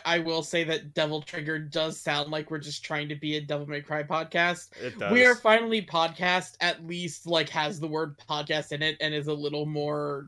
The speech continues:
Speaker 1: generic.
Speaker 2: Yeah.
Speaker 1: And I mean, for, first, I, like, I'm not saying I don't like We Are Finally podcast, but waf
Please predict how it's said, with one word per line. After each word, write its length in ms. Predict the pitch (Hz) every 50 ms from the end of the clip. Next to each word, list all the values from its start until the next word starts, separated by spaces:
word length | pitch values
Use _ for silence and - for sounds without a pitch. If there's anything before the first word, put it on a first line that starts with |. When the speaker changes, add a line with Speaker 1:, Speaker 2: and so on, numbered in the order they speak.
| 151
Speaker 1:
generic. 560 | 147 147 160 147 143 147 143 156 160 165 156 - - _ _ -
Speaker 2:
Yeah. 160 | - 151 143 135
Speaker 1:
And 100 | 220 240
I 140 | 247 254 262
mean, 280 | 262 262 247 226 202 - _ _ _ _ _ _ -
for, 200 | - 285 277 - - - -
first, 280 | - 277 277 262 233 240 - -
I, 60 | 208
like, 280 | 220 233 226 220 - - _ _ _ _ _ _ _ _ -
I'm 100 | 240 294
not 220 | 311 302 285 294
saying 200 | - 269 254 226
I 100 | 202 190
don't 300 | - - 190 202 190 - -
like 240 | 175 170 196 185 160
We 100 | 165 170
Are 120 | 175 170 -
Finally 320 | - 175 170 165 160 151
podcast, 600 | - 202 160 165 156 196 190 190 196 185 175 180
but 240 | 165 185 - - 165
waf 360 | 180 233 233 233 - - -